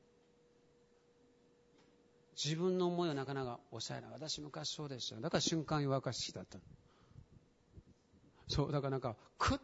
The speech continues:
てきたら、クワッてきて、そのまま、うわって出るタイプだった。何かっていう、自制、抑えが効かなかった。で、その結果ですね、いっぱい失敗しましたしね、いっぱい痛いとこ通りました。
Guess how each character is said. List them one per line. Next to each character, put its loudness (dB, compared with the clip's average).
て -6
き -10
た -8
ら、 -12
ク -2
ワ -2
ッ -14
て -8
き -8
て、 -2
そ -2
の 2
ま 0
ま、 -2
う -8
わ 0
っ -20
て -4
出 -4
る -10
タ -12
イ -12
プ -18
だ -18
っ -20
た。 0
何 6
か 0
っ -8
て -10
い -6
う、 -10
自 -6
制、 0
抑 0
え 2
が 0
効 -10
か -2
な 0
か -6
っ -12
た。 -20
で、 -2
そ 2
の -4
結 -4
果 -6
で -4
す -2
ね、 -2
い -2
っ -6
ぱ 0
い 4
失 0
敗 -2
し -2
ま -2
し -2
た -4
し -6
ね、 2
い 4
っ -2
ぱ 10
い 12
痛 8
い 6
と 6
こ 6
通 2
り 2
ま 0
し -4
た。 -8